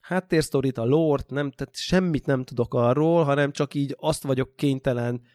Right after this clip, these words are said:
befogadni, ami, ami történik. Tudod, ez a verselemzés, nagyon jó átkötés, tehát csak, csak annyit tudok, amit olvasok a versből,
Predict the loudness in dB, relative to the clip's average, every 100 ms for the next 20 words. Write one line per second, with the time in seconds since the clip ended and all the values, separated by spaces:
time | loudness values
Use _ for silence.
0 | _ -4 -2 0 0 0 0 0 0 -2
1 | -2 4 6 6 2 0 0 -4 -12 _
2 | -4 0 2 2 0 -4 -18 _ 2 2
3 | 6 4 4 2 0 2 2 4 4 4
4 | 2 0 0 0 0 -6 0 0 0 0
5 | 2 6 6 4 2 4 4 4 2 2
6 | 4 2 -2 -6 -4 -6 -6 -2 -2